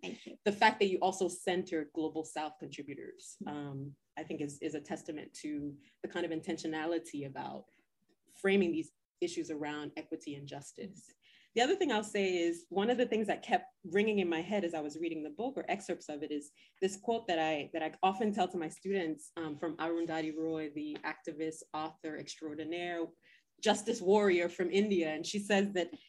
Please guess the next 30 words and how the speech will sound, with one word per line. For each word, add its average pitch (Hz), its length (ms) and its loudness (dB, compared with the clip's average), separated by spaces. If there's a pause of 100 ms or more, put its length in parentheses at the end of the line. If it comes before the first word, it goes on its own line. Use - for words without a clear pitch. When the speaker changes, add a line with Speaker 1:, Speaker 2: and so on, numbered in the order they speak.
(460)
Speaker 2:
there's 220 260 8
no 247 160 8
such 226 360 2
thing 208 220 2
as 180 200 0
the 175 100 -2
voiceless. 175 880 -2 (180)
There's 185 160 4
only 196 220 4
the 180 100 2
deliberately 175 540 0
silenced 165 560 -2
or 165 60 -4
the 156 100 -6
preferably 151 540 -10
unheard. 156 520 -4
And 151 80 -4
what 175 140 -2
you 180 100 -8
do 208 240 -2
in 175 100 2
this 156 220 -4
book 185 180 -4
is 156 100 -4
that 156 100 -8
you 165 200 -6
bring 165 240 -2
to 170 100 -10
the 151 100 -10 (120)
fore 180 360 -6